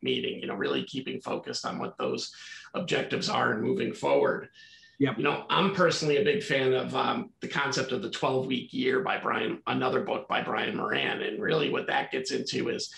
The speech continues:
Speaker 1: really trying to build little micro plans within your plan, again, following kind of some of those E O S principles. And instead of trying to,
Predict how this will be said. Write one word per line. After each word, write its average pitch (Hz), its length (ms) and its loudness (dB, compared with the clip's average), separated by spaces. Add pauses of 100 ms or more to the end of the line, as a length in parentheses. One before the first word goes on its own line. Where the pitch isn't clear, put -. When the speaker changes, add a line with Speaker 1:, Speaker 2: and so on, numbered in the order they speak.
(340)
Speaker 1:
really 190 240 6
trying 175 220 2
to 156 80 0
build 147 260 4
little 139 280 -2
micro 143 420 2
plans 113 460 -4
within - 260 -4
your - 140 -2
plan, - 480 -4 (160)
again, 151 300 -2
following 117 380 0
kind 127 240 -2
of - 200 -8
some - 200 -4
of - 80 -2
those - 220 -4
E 117 80 -2
O - 80 0
S 107 180 -2
principles. 117 580 -6 (460)
And 135 80 2
instead 185 280 2
of 190 80 4
trying 170 220 2
to, 147 260 2